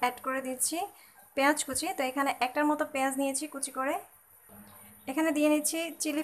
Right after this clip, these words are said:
ফ্লেক্স, এটা হচ্ছে টেলে রাখা শুকনো মরিচের গুঁড়ো। তো এখানে আমি এক চা চামচের মতো দিয়ে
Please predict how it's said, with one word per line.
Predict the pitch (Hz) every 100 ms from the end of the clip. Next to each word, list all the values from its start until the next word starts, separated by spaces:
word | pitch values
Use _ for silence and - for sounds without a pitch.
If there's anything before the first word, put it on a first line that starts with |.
| -
ফ্লেক্স, | 247 285 - - - - - -
এটা | 262 294
হচ্ছে | 311 311
টেলে | 294 285
রাখা | 285 330 330
শুকনো | 285 269
মরিচের | 269 262 277 262
গুঁড়ো। | 240 277 349
তো | 277 247
এখানে | 269 262
আমি | 254
এক | 247
চা | 262
চামচের | 269 269 269 269 254
মতো | 254 262
দিয়ে | 247